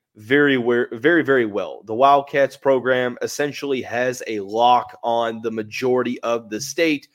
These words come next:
and the harsh reality to accept is that outside of Louisville, i-, it's predominantly a blue state. So you have to do a ton of convincing. But that's not stopping Jeff Brom and company from still,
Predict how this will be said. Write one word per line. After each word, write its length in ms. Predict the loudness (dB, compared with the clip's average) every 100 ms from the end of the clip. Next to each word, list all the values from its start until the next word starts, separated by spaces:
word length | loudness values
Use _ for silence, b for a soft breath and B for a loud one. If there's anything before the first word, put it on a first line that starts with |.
| _ _ _ _ -2
and 480 | 0 2 0 -4 0
the 120 | 0
harsh 460 | 4 4 4 0 -4
reality 680 | 0 4 6 4 2 -2 -6
to 380 | -4 -2 -2 -4
accept 640 | -6 2 6 6 4 0
is 360 | -6 -4 -4 -4
that 380 | -2 0 -2 -8 -20 _ _ _ _ -4
outside 500 | -4 -4 -2 0 0
of 160 | -2
Louisville, 640 | 4 6 6 4 0 -2 -12 _ _ _ _ -12
i-, 60 |
it's 540 | -10 -6 -4 -4 -8 -18
predominantly 800 | -4 0 4 4 4 0 0 0
a 60 |
blue 280 | 0 2 2
state. 440 | 0 -4 -6 -6 _ b b b
So 160 | 2 2
you 160 | 4
have 240 | 2 2 2
to 80 |
do 160 | 2 2
a 40 |
ton 240 | 2 -2 -2
of 140 | -2
convincing. 580 | -4 -2 0 0 -4 -16 _ _ _ _
But 160 | 6 8
that's 240 | 4 4
not 240 | 2 2
stopping 460 | 0 2 2 2 -4
Jeff 300 | 0 0 2
Brom 240 | 2 2
and 100 | 0
company 380 | -2 -4 -2 -8
from 280 | -4 -4 -4
still, 560 | -6 2 4 4 2